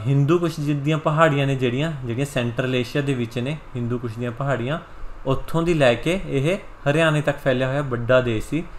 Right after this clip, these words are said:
ਤੇ ਪੰਜਾਬ ਇਹਦਾ ਬਹੁਤ ਵੱਡਾ ਪਾਰਟ ਸੀ, ਬਹੁਤ ਵੱਡਾ ਸੂਬਾ ਸੀ।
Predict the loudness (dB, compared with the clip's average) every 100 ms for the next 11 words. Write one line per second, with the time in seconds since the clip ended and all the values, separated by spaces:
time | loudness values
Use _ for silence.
0 | -6 -4 0 2 6 6 6 2 2 2
1 | 4 2 2 2 2 4 6 4 4 -4
2 | -6 -2 -2 0 -2 -2 0 2 2 -2